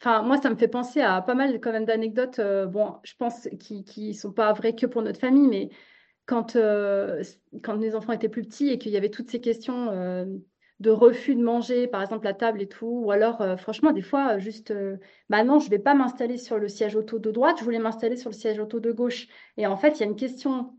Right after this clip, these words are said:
de prise de position par rapport à notre autorité, autorité, mais en fait, le vrai problème, c'est pas le siège auto ou, euh, les haricots, en fait. Le, le problème, c'est de, c'est de cette,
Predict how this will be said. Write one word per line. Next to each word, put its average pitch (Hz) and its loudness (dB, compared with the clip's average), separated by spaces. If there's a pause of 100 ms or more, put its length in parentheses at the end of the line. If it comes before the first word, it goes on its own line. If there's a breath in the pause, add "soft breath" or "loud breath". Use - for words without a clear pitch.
de 208 -2
prise 233 -2
de 247 -2
position 240 -6
par 220 -2
rapport 202 -4
à 202 -2
notre 208 -6
autorité, 202 -2 (240)
autorité, 220 0
mais 220 4 (320 soft breath)
en 202 -2
fait, 285 -2
le 202 0
vrai 196 2
problème, 208 2
c'est 180 -10
pas 185 0
le 185 0
siège 190 -4
auto 214 2
ou, 196 -4
euh, 175 2
les 175 -4
haricots, 208 -2
en 208 0
fait. 185 -6
Le, 185 -6
le 190 -4
problème, 226 0
c'est 226 -8
de, 196 -2 (500)
c'est 220 -4
de 196 -8
cette, 196 -8